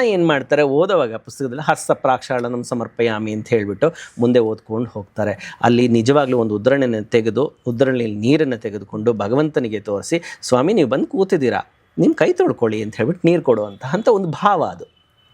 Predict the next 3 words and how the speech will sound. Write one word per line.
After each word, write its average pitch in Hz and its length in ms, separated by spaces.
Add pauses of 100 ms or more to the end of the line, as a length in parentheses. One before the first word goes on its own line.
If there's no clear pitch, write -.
(1600)
ಇದು 170 220
ನೆಕ್ಸ್ಟ್ 143 320
ಜನರೇಷನ್‌ಗೆ 151 920